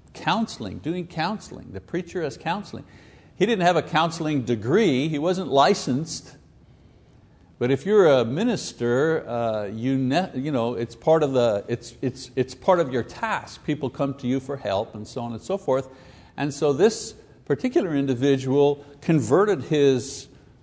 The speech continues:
ministry, his preaching ministry, into a counseling ministry. Uh, not a good idea, by the way. You know, one of the first things you learn when you go to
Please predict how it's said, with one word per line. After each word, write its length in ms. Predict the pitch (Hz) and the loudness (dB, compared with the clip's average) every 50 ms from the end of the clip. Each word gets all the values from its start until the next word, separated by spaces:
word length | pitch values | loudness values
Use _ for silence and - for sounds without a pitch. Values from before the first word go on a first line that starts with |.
| _ | _
ministry, 760 | - 117 127 165 233 262 233 - - - - - 120 117 120 117 | -4 -2 0 2 4 2 2 0 -2 -8 -8 -4 -2 -2 0 0
his 160 | 123 120 117 | -2 -4 -6
preaching 580 | - - - - 196 226 196 - 226 165 135 123 | -8 -8 -4 -2 -2 -2 -4 -6 -6 -6 -4 -4
ministry, 480 | 127 131 120 120 - - 127 131 139 | -4 -4 -6 -6 -8 -6 -4 -4 -4
into 200 | 151 160 165 208 | -4 -4 -4 -4
a 40 | 208 | -4
counseling 640 | 208 - 208 214 247 240 - - 180 143 117 104 | -4 -6 -6 -4 -4 -6 -6 -8 -8 -8 -8 -6
ministry. 560 | 98 98 90 85 - - - - - - - - - - - _ - - - - - - - _ - | -8 -8 -10 -12 -14 -18 -20 -20 -20 -20 -20 -20 -20 -20 -20 _ -20 -20 -20 -20 -20 -20 -20 _ -4
Uh, 260 | 101 101 101 98 95 95 | -2 0 0 0 0 0
not 180 | 110 131 143 | 0 0 0
a 60 | 143 139 | 0 0
good 160 | 123 143 135 | 0 2 2
idea, 400 | 131 127 123 123 139 151 165 165 | 2 2 0 -2 -4 -4 -4 -4
by 200 | 156 139 139 143 | -4 -4 -4 -4
the 120 | 139 139 | -4 -4
way. 280 | 139 139 139 147 147 143 | -4 -4 -2 -2 -4 -4
You 140 | 135 127 113 | -6 -8 -8
know, 200 | 113 113 117 120 | -8 -10 -10 -10
one 160 | 113 120 123 | -10 -8 -8
of 60 | 117 | -8
the 60 | 110 | -8
first 320 | 107 - 131 131 127 - - | -6 -6 -6 -6 -6 -6 -6
things 240 | 131 127 120 120 | -6 -6 -4 -4
you 80 | 127 117 | -4 -4
learn 300 | 107 113 131 147 151 131 | -4 -4 -4 -6 -6 -6
when 100 | 117 113 | -6 -6
you 320 | 110 104 107 104 101 104 - - _ - 113 | -6 -6 -8 -8 -10 -12 -16 -18 _ -10 -2
go 180 | 95 123 127 | 0 2 2
to 320 | 135 135 120 110 107 98 | 4 2 2 0 -2 -4